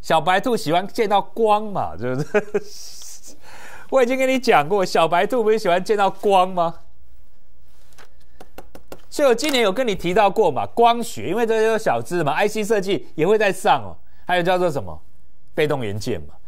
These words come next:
当然，除了这些之外，还有很多股票，那个都是未来的很，非常非常重要的东西。用：“陈老师啊，你觉得现在目前来讲，你在看？”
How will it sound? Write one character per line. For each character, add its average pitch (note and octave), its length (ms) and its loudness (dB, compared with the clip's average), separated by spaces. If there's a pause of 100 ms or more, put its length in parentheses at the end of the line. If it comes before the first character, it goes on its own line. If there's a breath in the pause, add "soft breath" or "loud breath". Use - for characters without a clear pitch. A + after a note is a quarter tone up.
(260 soft breath)
当 D4 140 2
然， C4 160 4
除 B3+ 160 0
了 A#3 80 6
这 C4 120 0
些 B3+ 220 2
之 A#3+ 140 -4
外， A#3+ 160 4
还 G3 80 4
有 A3 120 2
很 C3 220 -2
多 G3+ 220 2
股 G#2 180 -6
票， C3+ 300 0
那 G#3 40 -2
个 A3+ 80 2
都 A3 140 0
是 G#3+ 80 -2
未 A3 220 2
来 C3+ 160 2
的 C3+ 100 0
很， G#2 240 -6 (580 soft breath)
非 C4+ 320 0
常 F#3+ 280 0
非 A3+ 120 4
常 F3 240 -2
重 F3+ 240 0
要 E3 140 2
的 B2 100 0
东 A2 240 -4
西。 - 280 -6 (1800)
用 F#3 120 -6
：“陈 F#3 140 2
老 D#3 140 4
师 F#3 160 0
啊， D3 240 2 (500 soft breath)
你 F3 100 -4
觉 A#3 140 0
得 A#3 220 4
现 C4 280 0
在 A#3+ 140 4
目 A#3 160 0
前 D#3+ 160 0
来 D3+ 160 4
讲， C3+ 180 0
你 G#2+ 60 -6
在 D3+ 140 0
看？” - 280 0